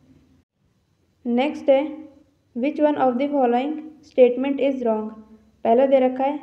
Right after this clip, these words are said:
mannitol is stored form in stored food in rhodophyceae, लेकिन rhodophyceae में होता है floridine starch, तो आंसर होगा इसका फर्स्ट।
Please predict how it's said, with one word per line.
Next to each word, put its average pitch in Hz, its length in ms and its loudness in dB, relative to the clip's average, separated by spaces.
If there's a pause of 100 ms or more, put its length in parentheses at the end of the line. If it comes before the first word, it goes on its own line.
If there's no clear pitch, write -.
(360)
mannitol 269 560 0 (100)
is 269 160 2
stored 262 420 4
form 254 260 0 (260)
in 277 180 -4 (1000)
stored 269 400 4
food 277 240 2
in 302 200 -2 (240)
rhodophyceae, 240 680 0
लेकिन 233 300 0
rhodophyceae 254 580 0
में 262 120 -4
होता 254 240 -2
है 294 160 -4 (280)
floridine 240 540 2
starch, 262 440 -4 (540)
तो - 140 -4
आंसर 233 300 0
होगा 247 160 0
इसका 254 240 -2 (100)
फर्स्ट। 277 400 -4